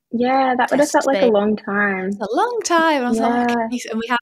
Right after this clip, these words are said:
Speaker 2: friends that had really struggled and were going through I V F, and I was thinking, "Okay, well, this might be the journey for us," and this, that, and the other. But anyway, I actually got the positive pregnancy, um, test when we were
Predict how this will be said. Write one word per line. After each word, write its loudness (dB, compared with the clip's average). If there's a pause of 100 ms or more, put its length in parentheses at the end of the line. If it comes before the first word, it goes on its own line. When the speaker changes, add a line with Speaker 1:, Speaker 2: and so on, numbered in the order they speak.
(100)
Speaker 2:
friends -4
that -4
had -6
really -4
struggled -6
and -6
were -6
going -4
through -6
I -2
V -4
F, -6
and -12
I -10
was -14
thinking, -12
"Okay, -8
well, -6
this -6
might -6
be -6
the -4
journey -8
for -12
us," -14
and -14
this, -16
that, -14
and -14
the -14
other. -18 (260)
But -14
anyway, -4 (360)
I -8
actually -6
got -4
the -8 (160)
positive -6
pregnancy, -8 (320)
um, -8 (240)
test -8
when -6
we -4
were -4